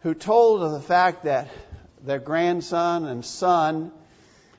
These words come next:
ha-, who had been away to college for two or three years,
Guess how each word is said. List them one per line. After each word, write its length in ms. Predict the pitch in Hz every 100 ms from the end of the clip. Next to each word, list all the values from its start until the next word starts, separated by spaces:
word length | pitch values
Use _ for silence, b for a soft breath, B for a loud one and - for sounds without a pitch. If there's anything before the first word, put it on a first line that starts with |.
| -
ha-, 300 | 147 147 143
who 160 | 151
had 160 | 156 139
been 140 | 180
away 220 | 180 180 165
to 140 | 160
college 500 | 175 202 202 143 -
for 340 | - 139 131 135 -
two 100 | 156
or 80 | 143
three 240 | 147 143
years, 480 | 135 135 131 139